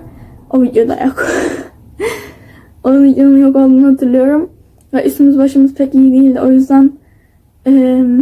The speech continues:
bilmiyorum. Ama eğer bulabilirsem gene üstümüz başımız iyi olmamasına rağmen gene gösteririm size.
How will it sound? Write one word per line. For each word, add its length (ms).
bilmiyorum. 500
Ama 400
eğer 280
bulabilirsem 540
gene 140
üstümüz 320
başımız 380
iyi 120
olmamasına 580
rağmen 420
gene 340
gösteririm 560
size. 340